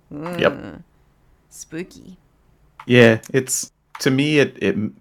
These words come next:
Speaker 1: makes me think, 'cause I always try and think about them, you know, in fiction. So these are data tablets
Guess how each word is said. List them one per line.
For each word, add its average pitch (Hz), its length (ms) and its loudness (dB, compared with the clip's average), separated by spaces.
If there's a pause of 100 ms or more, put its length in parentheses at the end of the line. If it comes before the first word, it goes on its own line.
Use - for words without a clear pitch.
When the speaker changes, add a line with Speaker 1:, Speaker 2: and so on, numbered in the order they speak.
(120)
Speaker 1:
makes 110 360 0
me 113 120 0
think, 113 260 0
'cause - 160 0
I 185 160 6
always 139 260 8
try 120 240 6
and 101 440 -2
think 123 180 0
about 104 320 2
them, 95 320 -2 (100)
you 98 80 -6
know, 90 200 -6
in 98 200 -2
fiction. 95 460 -6
So - 160 -6
these 117 260 -2
are 131 220 4 (720)
data 135 360 6
tablets 120 600 2